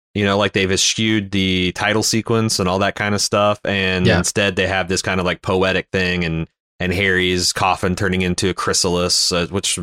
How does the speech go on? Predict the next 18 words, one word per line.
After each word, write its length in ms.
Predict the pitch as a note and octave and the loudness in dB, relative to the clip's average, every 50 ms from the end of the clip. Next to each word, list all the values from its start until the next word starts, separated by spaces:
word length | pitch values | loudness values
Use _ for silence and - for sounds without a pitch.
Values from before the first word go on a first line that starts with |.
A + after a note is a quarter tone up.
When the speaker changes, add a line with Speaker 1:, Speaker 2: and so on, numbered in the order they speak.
| E2+ - _ - - | -6 -8 _ -6 -6
Speaker 1:
was 160 | F2+ D#2+ D#2 | -6 -6 -6
more 420 | D#2+ E2 F2 F#2+ G2 A#2 C3+ B2+ | -6 -4 -2 0 2 2 2 2
accurate 300 | A#2 A#2 A2+ - A#2 G2+ | 2 0 0 0 -2 -2
than 100 | - G#2 G2 | 0 0 0
I 120 | G2 G2 | 2 2
would 120 | F#2+ F#2+ F2+ | 2 2 2
have 200 | F2 E2+ - _ _ _ - | 2 0 -2 _ _ _ 0
thought, 320 | B2 A2 G2 D2+ - - _ - | 2 2 2 2 0 -4 _ -6
like, 220 | - F2 D#2+ - - | -4 -4 -4 -2 -4
in 80 | E2 | -4
the 100 | D#2+ D#2 | -4 -2
first 180 | - - G2+ G2+ | -2 0 2 4
Speaker 2:
Right. 140 | G#2+ B2+ D#3+ | 4 4 2
Speaker 1:
five 100 | - D2+ | 2 0
minutes 260 | D#2+ D#2+ D#2 D#2 - E2 | -2 -4 -4 -4 -4 -4
of 60 | D2 | -4
this 120 | D#2 D#2+ | -2 -2
episode. 600 | E2+ D#2+ - E2 - - E2+ D#2+ D#2+ D#2 D2+ - | -4 -4 -4 -6 -6 -4 -2 -2 -2 -2 -4 -6